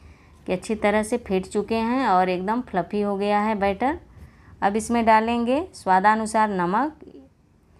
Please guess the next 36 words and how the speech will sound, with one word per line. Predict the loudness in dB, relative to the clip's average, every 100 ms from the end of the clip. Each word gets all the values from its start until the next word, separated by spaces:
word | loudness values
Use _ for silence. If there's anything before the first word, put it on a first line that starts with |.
| _ _ _ _
और | 0
जो | 0 -2
सब्ज़ी | -4 -4 -4 -6
भून | -4 -4 0
कर | 0
रखे | 0 -2 -6
थे | -4 -4 -4 -8
इसको | -10 -6 -4
भी | -2
यहीं | -2 -2
पर | 0 0
इस्ते-, | -2 -4 -6 -6 -8 -10 -20 _
सॉरी, | -2 0 2
ऐड | 2 2 2
कर | -2 0
देंगे। | -2 -2 -2
और | -4 0 4 4 2
ये | -4
पूरी | -4 -4 -6
तरीके | -6 -6 -6 -6
से | -8
ठंडा | -6 -4 0 2
हो | 2
गया | 0 0
है, | 0
तो | -2
ठंडा | -6 -2 0 0
करके | 0 -2 -2
ही | -2 0
ऐड | 0 -2
करें। | -4 -2 -4 -8 _ -20 _ _ -20 _ -4
एक | -4 -2
चौथाई | -2 0 0 0
चम्मच | 0 0 0 0 -2
हल्दी | -2 -2
पाउडर, | 2 2 4 0 -4